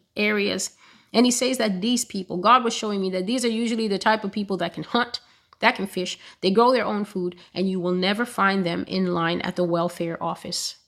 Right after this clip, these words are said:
These people make a point of never accepting any kind of government handout because they know it comes with strings. He says they never take payouts,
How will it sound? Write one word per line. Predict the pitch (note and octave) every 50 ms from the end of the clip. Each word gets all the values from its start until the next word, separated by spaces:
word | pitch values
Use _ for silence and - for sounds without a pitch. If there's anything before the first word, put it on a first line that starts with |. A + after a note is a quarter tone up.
| _ _ _ _ _ _ -
These | E3 G3+ A3+ A3 - -
people | - - G#3 G#3 - G3 F3+ - -
make | F3+ F#3 G3 F#3+ -
a | F#3 G3
point | F#3+ - - F3+ F3 F3 F3+ - -
of | F#3 F3+ F3+ F3+
never | F3+ F3+ F#3 G3 G3 G#3+ A3 - -
accepting | G3+ - - - F#3+ F#3+ - - F3+ F3+ F3 -
any | - A3 A#3 B3 B3
kind | B3 - - A3 A3+ A3+ G#3 G#3
of | F3 - -
government | F3+ F#3 F#3 F#3+ F3+ - - -
handout | - F3+ F#3+ F#3 E3+ F3 E3+ - F#3
because | G3 F3+ - G#3+ F3 E3+
they | F#3+ F#3
know | F3+ F3+ F3+ F3 F3 F3 - -
it | G3 - -
comes | - - F3+ F#3 F3 - -
with | - - -
strings. | - - F3 F3 G3 G3+ - - - _ _ _ _ _
He | - G3
says | - G3 F#3 F#3+ -
they | F3+ F3+
never | F3+ F3+ F3+ G3 G3+ A3+
take | A3+ - - A3 A3+ -
payouts, | - A3+ G#3+ G#3 G3 F#3 - - -